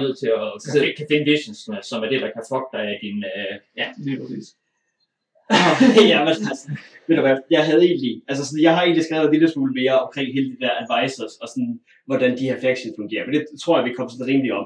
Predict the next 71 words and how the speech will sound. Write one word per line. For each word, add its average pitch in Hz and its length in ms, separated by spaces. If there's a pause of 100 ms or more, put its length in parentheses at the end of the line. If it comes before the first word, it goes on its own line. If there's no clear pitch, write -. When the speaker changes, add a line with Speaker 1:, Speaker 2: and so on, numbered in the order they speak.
Speaker 1:
Men, - 140
men, - 120
men - 80 (180)
Speaker 3:
Øhm. - 60
Speaker 1:
Henrik, - 240
kan - 120
du 240 120
gå 220 40 (100)
igennem, 220 240
hvad 123 140
de 131 120
seks 180 200
factions 113 340
gør? 135 100 (160)
Nu 160 100
siger 202 140
du, 170 60
du 170 80
Speaker 2:
Ja. 190 60
Speaker 1:
synes, 196 160
de 143 120
føles 180 200
distinkt, 143 300 (200)
for 147 100
det, 151 60 (120)
jeg - 100
har 170 60
Speaker 2:
Yes. - 80
Speaker 1:
ikke, - 120 (140)
du - 80
har 175 100
spillet 180 220
lidt 170 140
mere, 147 180
så, - 100
det, 127 60 (100)
så, 165 120
hvad, 190 160
så - 80
hvad 190 160
gør 135 120
Speaker 2:
Ja. 120 60
Speaker 1:
de? - 60 (640)
Speaker 2:
Altså, 170 220 (320)
Speaker 1:
Nu - 40 (100)
tester - 240
vi - 80
det - 80
også. - 160
Speaker 2:
Discord 202 420
Speaker 1:
For 202 140
Jonas 254 240
synes, 196 140 (100)
de 135 100
er - 40 (120)
ens. 202 220 (240)
Speaker 2:
<laughs> - 280
Speaker 3:
Jamen, - 200
altså, - 160
nu 180 120
igen, 170 180
nu, 180 120
det - 60
er 190 80
også 180 80
derfor, 170 160
jeg 160 100
ikke 160 120
rigtig, 165 200
hvis, 135 100 (280)
hvis, 135 120